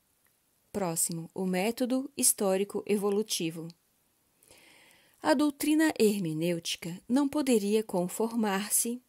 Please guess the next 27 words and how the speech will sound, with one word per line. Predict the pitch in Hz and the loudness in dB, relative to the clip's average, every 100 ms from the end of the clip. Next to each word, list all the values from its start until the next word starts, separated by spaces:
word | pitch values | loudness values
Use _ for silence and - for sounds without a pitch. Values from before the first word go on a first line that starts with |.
| _ - - | _ -20 -10
e | 180 | -8
não | 160 185 | -4 -4
se | 180 | -6
conformou, | 165 165 - 196 208 226 196 - - - - - - | -6 -8 -6 -4 2 4 4 -2 -20 -20 -20 -14 0
com | 262 | 4
os | 269 - | 4 4
critérios | 262 247 226 214 220 | 2 2 2 2 2
firmados | - 214 190 185 190 196 - | 0 0 0 -2 -2 -2 0
pela | 196 190 | 0 2
escola | 196 - 254 262 | 0 2 2 2
da | 233 226 | 2 2
exégese, | 240 214 170 160 151 143 - - _ _ | 2 4 4 4 -2 -10 -14 -18 _ _
que | - 175 | -8 -4
imobilizava | 170 170 175 185 170 208 247 247 202 | -2 -4 -2 -2 0 2 2 2 0
o | 185 | 0
direito, | 185 160 151 147 160 165 _ _ _ - | -2 -2 -2 -4 -12 -20 _ _ _ -10
impedindo | 170 165 165 170 190 214 202 | -8 -4 -4 -2 -2 0 0
o | 175 | 0
avanço | 160 175 185 - | 0 -2 -4 -4
da | 190 | -2
ciência | 196 190 180 196 | -2 -2 -2 -2
jurídica. | 196 220 180 156 - 156 - _ _ - - - - - | 0 0 0 -4 -10 -14 -16 _ _ -20 -20 -20 -20 -8
A | 262 | -4
concepção | 254 277 277 254 233 214 170 | 2 4 4 4 4 2 2
tradicionalista | 165 202 214 202 170 156 175 185 - 165 _ - - - | 0 0 2 0 -2 -2 -4 -4 -6 -8 _ -20 -20 -2
parecia | 277 285 262 - 262 | 0 2 2 4 4
inverter | 269 302 277 247 - 226 | 4 4 2 -2 0 0